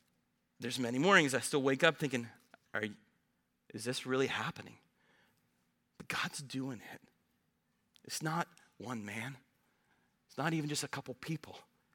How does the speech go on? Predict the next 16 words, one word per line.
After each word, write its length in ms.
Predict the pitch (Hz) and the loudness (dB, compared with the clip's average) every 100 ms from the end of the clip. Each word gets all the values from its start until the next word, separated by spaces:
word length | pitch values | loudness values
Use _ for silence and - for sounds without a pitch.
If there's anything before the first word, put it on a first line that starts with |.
| _ _ _ _ _ - | _ _ _ _ _ -8
This 140 | 147 | -6
is 140 | 151 - | -6 -4
a 180 | 123 117 - _ | -4 -4 -10 _
community. 800 | - 120 101 107 123 127 107 110 - _ _ _ _ _ _ _ _ _ _ _ _ _ _ _ - | -10 -10 -10 -6 -4 -4 -6 -12 -18 _ _ _ _ _ _ _ _ _ _ _ _ _ _ _ -2
Richard 260 | 156 170 143 | 0 0 0
D. 140 | 156 | -2
Phillips 340 | - 160 160 | 4 6 6
says, 240 | - 143 131 | 4 4 4
"The 100 | 135 | 2
needs 380 | 139 156 175 160 | 4 2 2 0
within 260 | 165 160 | 0 2
any 160 | 156 160 | 2 0
church 520 | 135 - 160 131 - | -4 -4 -2 -4 -8
are 160 | 127 139 | -6 -8
far 320 | - 147 147 | -4 -4 -2
greater 480 | 127 135 135 139 | 0 2 2 0